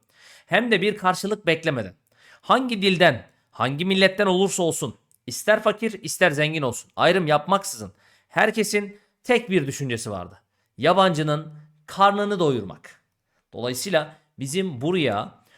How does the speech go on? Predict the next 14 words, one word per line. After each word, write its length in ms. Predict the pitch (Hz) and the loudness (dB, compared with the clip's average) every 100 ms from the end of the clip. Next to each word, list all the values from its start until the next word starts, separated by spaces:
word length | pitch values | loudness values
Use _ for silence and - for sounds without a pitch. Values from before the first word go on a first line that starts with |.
| _ | _
Charles 440 | - 151 165 165 - | -2 4 4 2 -10
Fellow'dan 500 | - 180 190 147 123 | 0 2 4 2 0
alınan 360 | 113 123 120 107 | 0 -2 -4 -6
metinde 600 | 113 139 160 135 107 143 | -6 -6 -6 -6 -6 -6
Türklerin 400 | - 156 160 180 | -10 -2 0 0
şu 200 | 190 214 | -2 0
özelliğini 500 | 196 185 175 170 170 | 2 2 2 -2 -2
yazmamız 500 | 131 117 123 120 110 | -4 -4 -6 -6 -2
lazım 300 | 127 131 180 | 0 0 -6
ki 320 | - 180 180 _ _ _ | -6 -6 -6 _ _ _
Türkler 540 | - 151 143 131 131 - _ _ _ - | -14 -6 2 2 0 -10 _ _ _ -14
misafirperverdir 1500 | 123 151 - 170 160 165 180 175 - 156 143 151 170 127 | -10 -10 -4 -2 0 -2 -4 -6 -6 -4 -2 -4 -4 -4
arkadaşlar. 680 | 113 107 104 98 - 85 - _ _ _ - | -6 -6 -10 -12 -14 -18 -18 _ _ _ -16
Misafirperverlik 1300 | - - 135 - 113 - 139 135 127 123 156 - | -6 -2 -2 -4 -8 -4 -2 0 -2 -2 -8 -12